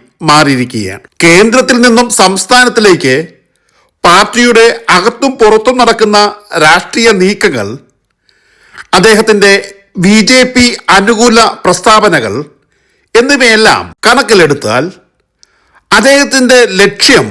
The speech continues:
കേരളത്തിലെ മുഖ്യമന്ത്രി പദമാണോ എന്ന് നമുക്ക് തോന്നിപ്പോകും. ആദ്യം തന്നെ നമ്മൾക്ക്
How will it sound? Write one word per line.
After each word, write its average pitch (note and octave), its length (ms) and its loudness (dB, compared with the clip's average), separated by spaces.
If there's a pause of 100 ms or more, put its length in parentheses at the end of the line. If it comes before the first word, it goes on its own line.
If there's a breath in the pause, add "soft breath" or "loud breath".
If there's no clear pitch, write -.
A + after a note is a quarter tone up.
(1300)
കേരളത്തിലെ G#3 600 2 (640)
മുഖ്യമന്ത്രി B3+ 680 0 (260)
പദമാണോ G3 580 2 (640 soft breath)
എന്ന് C4+ 260 0 (440)
നമുക്ക് F3 440 -2 (380)
തോന്നിപ്പോകും. E3 540 -2 (540)
ആദ്യം C#4+ 280 0
തന്നെ B3 220 2 (180)
നമ്മൾക്ക് G3 400 2